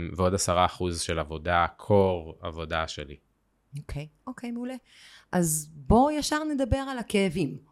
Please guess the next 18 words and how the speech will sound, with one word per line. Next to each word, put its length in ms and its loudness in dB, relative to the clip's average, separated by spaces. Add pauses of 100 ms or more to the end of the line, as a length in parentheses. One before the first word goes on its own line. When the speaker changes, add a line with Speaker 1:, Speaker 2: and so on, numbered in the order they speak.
(240)
Speaker 2:
מה 220 6 (220)
הכי 560 0
כואב, 680 0
מה 200 4 (120)
הכי 320 -4
מאתגר, 920 0 (680)
אה, 320 2
כשאתה 300 -2
צריך 400 -2
באמת 480 0
לייצר 640 0 (140)
קולאבוריישן, 920 0 (180)
ובאמת 580 -4
איזשהו 220 -6
שיתוף 280 -12
פעולה 260 -2
משמעותי, 800 -2 (560)
אה, 680 0